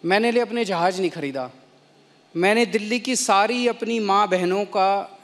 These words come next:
डीटीसी बसों में किराया मुफ्त कर दिया, डेढ़ सौ करोड़ का खर्चा आया।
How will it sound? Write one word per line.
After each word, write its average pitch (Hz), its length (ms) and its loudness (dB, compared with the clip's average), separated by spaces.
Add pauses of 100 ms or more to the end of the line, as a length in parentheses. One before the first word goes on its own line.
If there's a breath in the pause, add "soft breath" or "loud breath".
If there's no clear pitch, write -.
डीटीसी 196 480 -8
बसों 180 320 -4
में 185 340 -6 (720)
किराया 170 340 0
मुफ्त 165 300 -6
कर 151 160 -6
दिया, 139 280 -6
डेढ़ 165 260 -4
सौ 165 140 -8
करोड़ 156 260 -6
का 151 120 -8
खर्चा 131 340 -10
आया। 127 160 -12